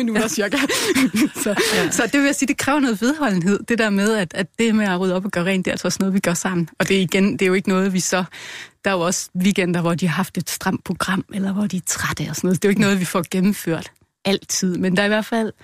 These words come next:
Speaker 2: Men du kan også mærke,
Speaker 1: mere
Speaker 2: du
Speaker 1: rum
Speaker 2: har,
Speaker 1: til det nu.
Speaker 2: du har mere tid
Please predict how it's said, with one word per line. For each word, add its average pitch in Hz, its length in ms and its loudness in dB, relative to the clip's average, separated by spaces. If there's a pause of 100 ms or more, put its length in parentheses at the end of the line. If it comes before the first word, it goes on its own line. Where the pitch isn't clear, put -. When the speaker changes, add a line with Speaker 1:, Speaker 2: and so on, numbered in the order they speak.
(400)
Speaker 2:
Men 226 120 4
du 247 100 2
kan 262 120 2
også 247 160 2
mærke, 226 180 4
Speaker 1:
mere 220 80 0
Speaker 2:
du 254 100 0
Speaker 1:
rum 240 80 2
Speaker 2:
har, 233 160 2
Speaker 1:
til 208 220 -4
det 208 100 2
nu. 185 80 2
Speaker 2:
du 254 120 4
har 226 160 2
mere 226 240 2
tid - 280 -2